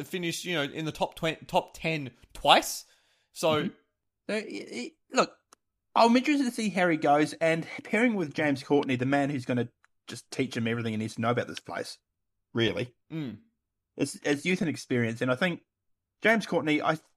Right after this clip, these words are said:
Speaker 2: I'm starting to feel like he's outstaying his welcome in supercars.
Speaker 1: It's hard to say that when he picks up a podium out of nowhere at Sydney,
Speaker 2: I
Speaker 1: though.
Speaker 2: know, I know, but I just feel like he's been around for long, a long time.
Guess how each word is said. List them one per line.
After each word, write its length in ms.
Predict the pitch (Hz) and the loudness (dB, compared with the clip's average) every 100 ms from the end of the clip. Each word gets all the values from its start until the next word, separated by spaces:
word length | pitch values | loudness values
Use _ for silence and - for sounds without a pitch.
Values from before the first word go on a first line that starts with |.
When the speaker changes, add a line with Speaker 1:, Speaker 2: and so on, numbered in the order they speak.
| _ _ _ _ - | _ _ _ _ -2
Speaker 2:
I'm 100 | 165 | 0
starting 240 | 214 226 | 2 2
to 60 | 202 | 2
feel 140 | 185 | 2
like 100 | 151 | 2
he's 140 | 139 135 | 0 -2
outstaying 460 | 127 123 127 123 | -2 -2 0 0
his 140 | 113 - | 0 0
welcome 320 | 110 117 131 | 0 2 -2
in 60 | 120 | 0
supercars. 560 | 139 135 135 180 - _ _ _ _ _ _ _ _ _ _ _ _ _ | -2 0 0 0 -2 _ _ _ _ _ _ _ _ _ _ _ _ _
Speaker 1:
It's 180 | 233 226 | 0 4
hard 200 | 294 302 | 4 4
to 80 | 294 | 2
say 220 | 190 220 | 2 4
that 180 | 330 175 | 4 2
when 100 | 175 | -2
he 60 | |
picks 240 | 170 185 202 | -4 -4 -2
up 100 | 170 | -4
a 80 | |
podium 380 | 165 160 175 175 | 0 0 0 0
out 120 | 147 135 | 0 0
of 100 | 131 | -2
nowhere 320 | 139 147 131 | -2 -2 -4
at 80 | 113 | -4
Sydney, 300 | 147 151 139 | -8 -8 -2
Speaker 2:
I 80 | 160 | 4
Speaker 1:
though. 60 | |
Speaker 2:
know, 300 | 160 139 101 - _ - | 6 8 6 2 _ -4
I 80 | 165 | 0
know, 340 | 185 165 131 | 2 2 2
but 220 | 127 131 | 2 0
I 80 | - | -2
just 160 | - - | -10 -4
feel 80 | 190 | -2
like 80 | 175 | -2
he's 100 | 170 | -2
been 120 | 202 | -2
around 180 | 185 156 | -2 -2
for 100 | 139 | 0
long, 400 | 123 117 127 143 | 0 2 -2 -4
a 60 | 135 | -2
long 240 | 131 127 | 0 0
time. 480 | 120 113 110 113 120 | 0 0 2 2 -2